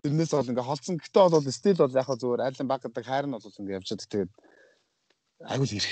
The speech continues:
штэ гэх шүү. Айлын багууд ер нь айгүй л эрх яадаг гэхээр нөө нэг янз бүрийн юм болонгууд ингээд ээжтэйгээ ч юм автайгаа ярьцдаг те, гуучдаг. Тэнгууд ингээд тэрийг ингээд,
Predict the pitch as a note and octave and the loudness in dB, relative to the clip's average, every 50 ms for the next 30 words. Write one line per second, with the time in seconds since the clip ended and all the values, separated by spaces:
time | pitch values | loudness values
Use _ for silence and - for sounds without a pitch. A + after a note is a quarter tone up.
0 | - - - - D3 B2 G#2 - - - - E2 D2+ - _ _ _ _ _ _ | -4 -4 0 0 0 0 0 -2 -6 -6 -6 -8 -10 -12 _ _ _ _ _ _
1 | _ _ _ _ - - - - - A#2 - - F#3 G2 G2 G2 G#2+ G#2+ - F#2+ | _ _ _ _ -20 -20 -18 -16 -16 -10 -6 -4 -2 0 0 0 -2 -2 -2 -2
2 | F2+ F#2 D#2+ D2+ F2+ A2 B2 B2 A#2 - - A#2 G2+ G2 - - - F#2 G2+ G2+ | -2 0 0 2 4 6 4 4 4 0 -2 -2 -2 -2 -2 -2 0 2 2 2
3 | G2 G2+ G#2+ F#2 - - G2 F#2 G2+ G2+ G2 G2 G2 - - _ _ _ _ - | 0 0 -2 -4 -2 -2 -2 0 0 2 2 0 0 -2 -6 _ _ _ _ -20
4 | - - - - - - - - - _ - A#2+ D3 D#3 C3 C#3 B2+ C3 C3 B2+ | -20 -20 -20 -18 -16 -16 -16 -18 -8 _ 2 4 6 6 8 8 8 8 8 6
5 | B2 A2+ - - G#2 E2+ - _ _ - A#2+ A#2+ A#2+ A2+ G#2 F#2+ D2+ - F#2 F#2+ | 4 4 2 -2 -8 -12 -12 _ _ 0 2 4 6 6 6 4 4 4 4 4
6 | F#2 - A#2 G#2 A2 A2 - _ _ _ _ _ _ _ _ _ _ _ _ - | 4 2 0 2 2 2 0 _ _ _ _ _ _ _ _ _ _ _ _ -20
7 | - _ _ - - - G2 F#2 - _ _ - - _ - A#2 B2 A2+ A#2 - | -20 _ _ -12 -6 -6 -6 -6 -6 _ _ -20 -12 _ 2 2 2 2 2 0
8 | - - A#2 G2+ F#2+ - G2+ F#2 E2 E2 F2 - - A2 G#2+ G2 E2+ D#2 D#2+ - | 0 0 0 0 0 -2 -2 -2 -2 -2 -4 -4 -6 -6 -4 -4 -2 -2 -2 -4
9 | - - - - - - - G#2+ F#2+ F2+ - _ _ _ - - F#2 G2+ - - | -4 -6 -8 -8 -10 -8 -4 -4 -4 -4 -6 _ _ _ -8 -6 -4 -2 -2 -2
10 | - - - - - - _ _ _ _ _ _ _ _ _ _ - _ _ A2 | -4 -4 -8 -12 -12 -16 _ _ _ _ _ _ _ _ _ _ -20 _ _ -2
11 | A2 B2 B2 B2 C3+ B2+ - A2+ G#2+ F#2 F#2+ F2+ - - - - - _ - - | 0 2 4 4 4 4 2 0 2 4 4 4 4 2 -8 -20 -20 _ -6 0
12 | A#2 A#2 B2+ A#2 G#2 F#2+ E2 D#2+ D2+ C2 - | 4 4 6 6 4 4 2 2 0 0 -2